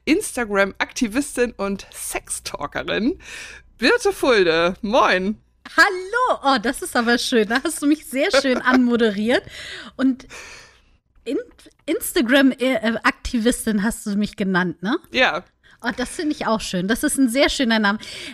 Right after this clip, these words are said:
Speaker 2: Meistens wird man ja dann auch noch als Influencer, ähm, bezeichnet. Und das finde ich gar nicht mal so schön, weil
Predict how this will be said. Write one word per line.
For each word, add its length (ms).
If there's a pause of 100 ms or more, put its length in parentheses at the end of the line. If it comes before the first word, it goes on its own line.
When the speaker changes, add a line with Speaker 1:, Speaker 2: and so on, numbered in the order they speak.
Speaker 2:
Meistens 540
wird 180
man 160
ja 140
dann 240
auch 200
noch 160
als 260
Influencer, 1000
ähm, 380
bezeichnet. 680 (360)
Und 140
das 260
finde 240
ich 180
gar 220
nicht 240
mal 300
so 520
schön, 760
weil 300